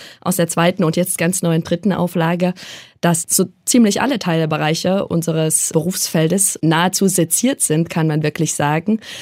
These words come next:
mit Theorie und, äh, Praxisbeiträgen, mit vielen Impulsen und Beispielen. Und wie Herr Zerfas gerade richtig sagte, kann man natürlich nicht mehr verlangen, dass jede Unternehmenskommunikatorin jeden einzelnen Teilbereich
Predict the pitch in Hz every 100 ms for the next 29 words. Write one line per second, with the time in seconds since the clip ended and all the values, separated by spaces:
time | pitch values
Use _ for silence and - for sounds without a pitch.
0 | - 175 170 175 165 190 165 156 - 156
1 | 156 165 175 - - 175 170 - 175 165
2 | 160 - 190 165 156 180 190 - 151 156
3 | 151 180 - 220 214 233 247 - - -
4 | - _ 170 175 165 165 165 - _ 160
5 | 170 165 160 165 180 196 175 160 156 160
6 | 165 - 170 165 165 - 156 - 160 175
7 | 156 147 170 151 - 196 - 156 151 -
8 | 147 151 156 143 - - 160 175 165 165
9 | 160 160 170 - 160 156 151 147 - 165
10 | - 165 180 - - - - _ 175 185
11 | 202 208 196 151 165 - 185 170 180 -
12 | 160 170 170 160 160 160 -